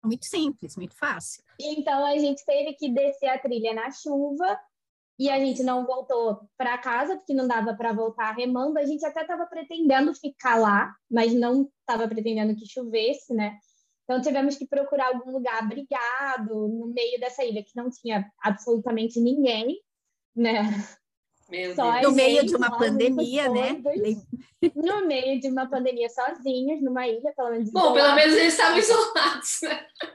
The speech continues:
Speaker 2: Isolados, a gente
Speaker 1: Levaram
Speaker 2: tava,
Speaker 1: a ferro
Speaker 2: né?
Speaker 1: e fogo a palavra isolamento, né?
Speaker 2: Exatamente. Isolado a gente ficou. E aí passamos a noite lá, e assim, e a, e a, a gente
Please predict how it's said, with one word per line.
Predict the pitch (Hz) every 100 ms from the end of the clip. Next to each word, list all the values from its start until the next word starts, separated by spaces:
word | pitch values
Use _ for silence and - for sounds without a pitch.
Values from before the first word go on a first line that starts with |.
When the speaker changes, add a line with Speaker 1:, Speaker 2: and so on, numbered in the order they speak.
| _ 320 285 220 - -
Speaker 2:
Isolados, | 269 262 269 254 226 220 214
a | 240
gente | 285 285 302 226
Speaker 1:
Levaram | 262 254 247 277 302
Speaker 2:
tava, | 294
Speaker 1:
a |
ferro | 285 302 285
Speaker 2:
né? | 330
Speaker 1:
e |
fogo | - 587 302 302
a |
palavra | - 302 262 262 302
isolamento, | 277 269 294 349 202 175 - 190
né? | 196 285 330 _ - 226 - 339
Speaker 2:
Exatamente. | 262 247 240 233 214 269 262 302 240 - -
Isolado | 302 311 320 302 247 247
a | 269
gente | 294 285 302 _
ficou. | 359 415 339 220 196 _ _ _ _ _
E | 254
aí | 262 262 269
passamos | 294 302 302 277 285
a | 277
noite | 262 269 370
lá, | 330 233 220
e |
assim, | 233 233 233 220 220
e |
a, | 247 247 262
e | 285 339 -
a, | 269
a |
gente | 294 302 320